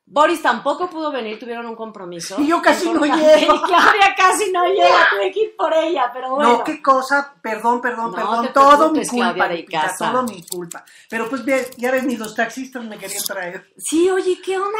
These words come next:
Speaker 1: con los taxis? Es que
Speaker 2: Ujú.
Speaker 1: les voy a platicar que como no podíamos, entonces, eh, le dije a Claudia, "Vente a mi casa",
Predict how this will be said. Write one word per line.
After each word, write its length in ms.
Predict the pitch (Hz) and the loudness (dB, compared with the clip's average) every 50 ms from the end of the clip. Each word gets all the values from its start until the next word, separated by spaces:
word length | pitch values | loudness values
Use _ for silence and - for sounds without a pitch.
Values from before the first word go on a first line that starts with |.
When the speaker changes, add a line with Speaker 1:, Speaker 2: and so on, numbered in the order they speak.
| 440 440 | -8 -8
Speaker 1:
con 140 | 403 370 | -6 -6
los 120 | 320 311 311 | -6 -6 -6
taxis? 220 | 320 302 311 302 - | -8 -8 -6 -6 -6
Es 120 | 254 - | -4 -2
que 80 | - 427 | -2 -2
Speaker 2:
Ujú. 80 | 392 | -2
Speaker 1:
les 100 | 370 311 | -2 0
voy 100 | 294 339 | 0 0
a 60 | 330 | 0
platicar 480 | 330 359 359 349 330 - - 254 247 247 | 2 0 -2 -2 -2 -4 -2 -2 -4 -4
que 100 | 247 226 | -6 -12
como 220 | - 214 202 214 | -14 -12 -12 -8
no 160 | 220 262 277 269 | -8 -8 -6 -4
podíamos, 640 | 339 339 330 311 254 208 180 170 165 175 170 _ _ _ _ _ _ _ _ | -6 -4 -4 -4 -6 -6 -8 -8 -12 -14 -16 _ _ _ _ _ _ _ _
entonces, 480 | _ - 262 262 294 294 - - - _ - | _ -16 -10 -8 -8 -8 -8 -10 -16 _ -10
eh, 260 | 214 220 214 - 190 | -10 -10 -10 -10 -14
le 180 | 196 202 226 233 | -14 -8 -8 -8
dije 160 | 233 240 269 | -6 -6 -8
a 40 | 262 | -2
Claudia, 260 | 311 320 330 302 214 | 0 0 0 0 -2
"Vente 260 | 180 185 196 196 233 | -4 -6 -8 -8 -6
a 20 | 247 | -6
mi 160 | 294 320 320 | -6 -6 0
casa", 480 | 370 339 330 - - - 269 269 370 | 4 4 4 4 2 -4 -6 -6 -6